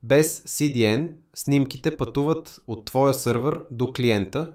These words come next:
който може да е в друг край на държавата или света. Това бави сайта. Четири. И най-важният фактор. WordPress е силен, но не е оптимизиран код. От кутията. Много хора мислят,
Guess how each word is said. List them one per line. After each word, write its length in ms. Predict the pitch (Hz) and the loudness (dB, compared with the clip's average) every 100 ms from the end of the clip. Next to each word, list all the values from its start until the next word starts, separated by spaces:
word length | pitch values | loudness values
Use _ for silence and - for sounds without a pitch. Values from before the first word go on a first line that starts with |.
| - | -4
който 320 | 120 123 135 | -2 -2 -2
може 340 | 123 120 117 | 0 0 -2
да 100 | 117 | -4
е 80 | 127 | -4
в 180 | 117 101 | -4 -4
друг 240 | 120 131 | -4 -2
край 200 | - 92 | 0 0
на 100 | 90 | 0
държавата 720 | 87 87 92 87 87 - 170 - | -4 -4 -2 -2 -4 -8 -10 -8
или 200 | 117 117 | -6 -4
света. 460 | - 110 104 90 90 _ _ - _ _ _ _ _ - | -6 -8 -6 -6 -8 _ _ -20 _ _ _ _ _ -6
Това 480 | 120 127 170 - - | 0 2 2 0 -6
бави 320 | 120 113 110 | 4 4 4
сайта. 520 | - 110 95 92 90 - _ _ _ | 0 2 2 -2 -12 -16 _ _ _
Четири. 560 | - 135 - 92 87 - _ _ _ _ | 0 0 0 -6 -6 -12 _ _ _ _
И 80 | 127 | 0
най-важният 580 | 135 123 131 127 117 101 | 2 4 4 2 0 0
фактор. 500 | 107 95 - 87 - _ _ _ - | 0 0 -4 -12 -12 _ _ _ -8
WordPress 840 | 123 151 214 - 127 143 165 - _ _ _ - | 0 2 0 -2 0 0 -2 -10 _ _ _ -4
е 120 | 117 | -4
силен, 520 | - 147 156 165 160 - | 0 2 4 2 -2 -8
но 200 | 127 127 | -4 0
не 380 | 123 139 151 156 | 2 2 2 -2
е 80 | 139 | -2
оптимизиран 800 | 139 - 131 123 113 123 123 123 | -2 -2 -4 -2 0 0 -2 -4
код. 280 | 113 110 90 - _ _ _ _ _ _ - | -4 -4 -8 -12 _ _ _ _ _ _ -4
От 180 | 131 - | -4 -4
кутията. 680 | 113 123 139 123 87 82 _ _ _ - | -8 2 4 4 0 -10 _ _ _ -6
Много 220 | 123 147 | 2 4
хора 260 | 139 147 139 | 4 4 2
мислят, 600 | 131 127 117 110 - | 2 -2 -4 -6 -8